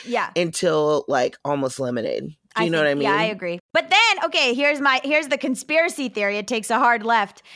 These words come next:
Speaker 1: And people are like, "Why did they name their daughter Blue if Blue Cantrell was such a contentious thing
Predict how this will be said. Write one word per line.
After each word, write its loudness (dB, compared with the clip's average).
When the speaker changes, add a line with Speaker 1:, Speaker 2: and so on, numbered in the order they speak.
Speaker 1:
And 0
people 0
are 6
like, 2
"Why 4
did -4
they 2
name -2
their 2
daughter 2
Blue -4
if 0
Blue 2
Cantrell 2
was -2
such -4
a -2
contentious -4
thing -2